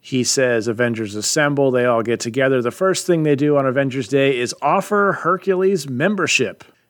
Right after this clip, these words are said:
And he's like, "Oh, I really wanted that too, but I was, didn't wanna ask because in a year I'm going right back to Olympus. But yes, I will be a member. Awesome. Thank you, friends of Earth." Um, and as that happens, the Adaptoid reveals himself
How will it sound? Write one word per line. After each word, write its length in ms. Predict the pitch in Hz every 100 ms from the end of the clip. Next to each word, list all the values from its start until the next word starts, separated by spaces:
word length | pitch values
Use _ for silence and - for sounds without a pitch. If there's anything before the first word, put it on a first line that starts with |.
| -
And 100 | 113
he's 220 | 127 120
like, 200 | 117 104 131
"Oh, 520 | 180 147 92 85 - _ _ -
I 80 |
really 300 | 110 127 123
wanted 320 | 123 151 147 104
that 180 | 92 -
too, 220 | 139 120
but 120 | 101
I 120 | 95
was, 200 | 101 95
didn't 320 | - 131 131
wanna 180 | 117 110
ask 420 | 104 135 120 - -
because 360 | 104 113 98
in 140 | 123 113
a 40 |
year 360 | 104 127 139 101
I'm 140 | 107
going 240 | 110 101 92
right 220 | 110 120
back 180 | 123 113
to 140 | 123 117
Olympus. 560 | 113 104 92 - - _
But 200 | 117 101
yes, 560 | 117 185 - - - - -
I 140 | 110
will 120 | 151 135
be 140 | 120
a 60 | 117
member. 440 | 117 160 117 95
Awesome. 400 | 113 160 - 95
Thank 240 | 92 170 160
you, 200 | 117 101
friends 360 | - 107 104 107
of 120 | 98
Earth." 340 | 98 92 - _ - _ -
Um, 220 | 120 120
and 80 | 127
as 160 | 160 156
that 140 | 156
happens, 500 | 156 170 160 123 -
the 160 | 135 117
Adaptoid 400 | 135 127 135 117
reveals 400 | 117 165 175 143
himself 500 | 135 139 117 110